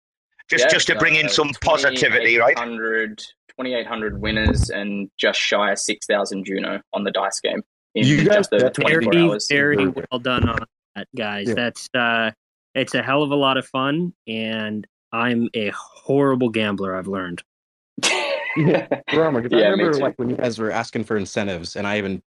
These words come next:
Speaker 3: you know, messaged back at you, and I was like, "Hey, you know, just keep building, just keep doing your thing. Like, it's not personal." And then you guys kept doing it, kept building. You keep dealing with B S, and it's just like, you guys are still going strong. So I just wanna say, like, shout out to you guys for,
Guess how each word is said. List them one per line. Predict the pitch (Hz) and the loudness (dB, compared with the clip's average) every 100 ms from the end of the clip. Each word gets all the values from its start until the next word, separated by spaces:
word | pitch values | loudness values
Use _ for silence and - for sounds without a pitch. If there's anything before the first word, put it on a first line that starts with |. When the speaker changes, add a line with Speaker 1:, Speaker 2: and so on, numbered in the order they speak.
| - | -8
Speaker 3:
you | 104 | -6
know, | 95 | -4
messaged | 98 95 - | -4 -8 -8
back | - 95 - | -4 -2 -2
at | 82 | -4
you, | 87 | -4
and | 90 | -4
I | 87 | -4
was | 85 | -4
like, | 82 | -4
"Hey, | 135 143 139 | -2 0 2
you | 117 | 0
know, | 101 104 | 0 -2
just | 95 117 | -4 -6
keep | - 131 | -2 -2
building, | 113 113 110 113 | 2 2 2 0
just | 101 - | -2 -2
keep | 110 | -2
doing | 101 | 0
your | 101 | -2
thing. | 98 95 95 | -2 -2 0
Like, | 90 85 | 0 -2
it's | 90 | -2
not | 107 95 | -4 -2
personal." | - 95 - 87 87 - - - _ _ | -4 -4 -4 -6 -6 -10 -18 -20 _ _
And | - 101 | -4 0
then | 95 92 92 87 85 | 0 0 0 -2 -2
you | 202 | 0
guys | 214 98 90 | 0 0 -2
kept | 104 85 | -4 -2
doing | 107 117 | 0 2
it, | 98 92 - | 0 -4 -4
kept | 98 - | -4 0
building. | 117 113 101 101 - - _ _ - | 2 2 0 -2 -6 -20 _ _ -12
You | |
keep | 87 113 90 | -4 -4 0
dealing | 104 101 | 0 0
with | 98 | -2
B | 98 98 | 0 0
S, | 101 92 - - _ _ _ _ _ | 0 -2 -6 -12 _ _ _ _ _
and | 98 | -4
it's | 95 | -2
just | 101 92 | -2 -2
like, | 92 92 - - _ _ | 0 -2 -4 -14 _ _
you | 110 | -2
guys | 104 101 | 0 0
are | 101 | 0
still | 127 | -2
going | - 87 | -2 -4
strong. | 85 92 80 78 | -6 -6 -6 -6
So | - | -6
I | 104 | -4
just | - | -2
wanna | 107 | -2
say, | 92 95 | 0 -2
like, | 90 87 | 0 -2
shout | - 92 | -2 -2
out | 92 | -2
to | 87 | -2
you | 90 | -4
guys | 82 82 78 | -2 -4 -6
for, | - 82 | -6 -6